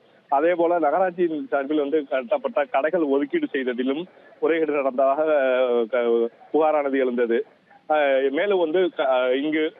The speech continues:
கட்டக்கூடிய மா-, மானாமதுரை நகராட்சிக்கு உட்பட்ட பகுதிகளில் கட்டக்கூடிய புதிய கட்டிடங்களுக்கு கட்டிட வரைபடம், ஆ, வழங்குவதில், ஆ, பல ஆயிரம் கோடி, ம், கணக்கில் வந்து லஞ்சம் பெறப்படுவதாகவும் தொடர் புகா-, புகார்களானது எழுந்து வந்தது.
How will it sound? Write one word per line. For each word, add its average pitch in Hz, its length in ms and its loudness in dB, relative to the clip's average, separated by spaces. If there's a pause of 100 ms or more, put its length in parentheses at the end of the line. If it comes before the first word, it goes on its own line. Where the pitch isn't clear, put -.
கட்டக்கூடிய 175 640 -2
மா-, 139 260 -2
மானாமதுரை 165 360 0
நகராட்சிக்கு 160 440 -2
உட்பட்ட 143 420 -2
பகுதிகளில் 139 600 -2 (120)
கட்டக்கூடிய 151 680 -2 (160)
புதிய 180 260 0
கட்டிடங்களுக்கு 147 720 -2
கட்டிட 160 340 -2
வரைபடம், 160 500 0
ஆ, 139 140 -2 (460)
வழங்குவதில், 147 560 0 (300)
ஆ, 131 400 2
பல 139 220 0
ஆயிரம் 165 320 2
கோடி, 160 220 2
ம், 143 420 -4 (220)
கணக்கில் 151 380 -2
வந்து 139 300 0
லஞ்சம் 156 460 -2
பெறப்படுவதாகவும் 139 920 0 (320)
தொடர் 170 240 0
புகா-, 151 380 -2 (100)
புகார்களானது 151 540 0
எழுந்து 147 400 0
வந்தது. 120 300 -2